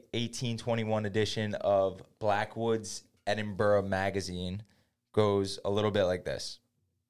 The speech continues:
This is what they wrote. "She was an Amsterdam vessel and sailed from port seventy years ago. Her master's name was Van der Decken.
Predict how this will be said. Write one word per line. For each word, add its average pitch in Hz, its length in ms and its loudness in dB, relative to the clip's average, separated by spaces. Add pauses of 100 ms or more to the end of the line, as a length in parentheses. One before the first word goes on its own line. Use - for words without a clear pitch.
(520)
This 101 140 0
is 98 140 -6
what 95 140 0
they 90 120 -4
wrote. 80 280 -6 (760)
"She 143 400 0
was 131 220 2
an 107 100 -2
Amsterdam 131 760 0
vessel 98 540 0 (340)
and 104 180 0
sailed 117 420 2
from 113 140 -2
port - 340 0
seventy 117 540 0
years 101 380 2
ago. 76 360 -2 (540)
Her 110 140 4
master's 120 520 0
name 113 240 2
was 101 300 0
Van 107 340 0
der 104 120 0
Decken. 90 520 -4